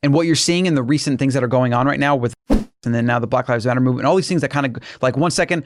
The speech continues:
popular, next second nobody's talking about it. Those cycles, those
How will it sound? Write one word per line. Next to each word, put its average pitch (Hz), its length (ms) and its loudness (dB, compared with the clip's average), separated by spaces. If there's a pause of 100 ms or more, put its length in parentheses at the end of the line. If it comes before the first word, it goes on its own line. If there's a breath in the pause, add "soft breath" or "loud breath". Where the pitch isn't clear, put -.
(140 loud breath)
popular, 160 400 0
next 151 180 0
second 151 200 -2
nobody's 135 200 -2
talking 127 220 0
about 104 160 -4
it. - 100 -8 (240)
Those 123 460 0
cycles, 185 500 -2
those 143 260 0